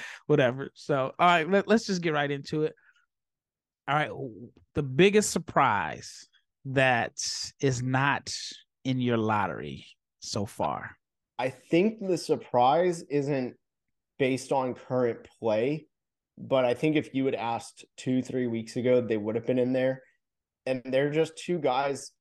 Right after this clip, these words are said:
Speaker 2: I, I think two guys that, I mean, we talked about it a lot over, like, in September and October about these two being surprise players. Both of them kind of dealt with early season injuries, but they didn't miss too much time.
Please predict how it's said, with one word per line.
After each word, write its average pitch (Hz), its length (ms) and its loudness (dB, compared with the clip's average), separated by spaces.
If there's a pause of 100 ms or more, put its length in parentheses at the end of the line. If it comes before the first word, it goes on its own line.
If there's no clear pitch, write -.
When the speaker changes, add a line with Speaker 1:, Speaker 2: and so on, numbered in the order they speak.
Speaker 2:
I, 127 100 -8 (100)
I 117 140 -2
think 135 260 -2
two 135 140 -6
guys 127 240 2
that, 123 100 0
I 107 40 0
mean, 107 200 -4
we 117 80 -6
talked 165 280 -6
about 123 160 2
it 104 40 -2
a 101 60 -2
lot 104 300 2
over, 104 420 -8 (100)
like, 104 200 0
in 98 80 -4
September 107 420 -2
and 110 80 2
October 107 480 0
about 101 260 0
these 117 280 -6
two 123 340 2 (320)
being 123 220 2
surprise 110 420 0
players. 143 380 2 (160)
Both 165 240 4
of 180 80 -6
them 151 120 0
kind 135 240 -2
of 127 80 -6
dealt 127 200 0
with 123 160 -6 (160)
early 123 260 -2
season 117 320 -8
injuries, 120 380 -2
but 113 180 0
they 113 280 -2 (280)
didn't 123 220 -2
miss 104 160 -8
too 113 120 -4
much 113 220 0
time. 113 400 0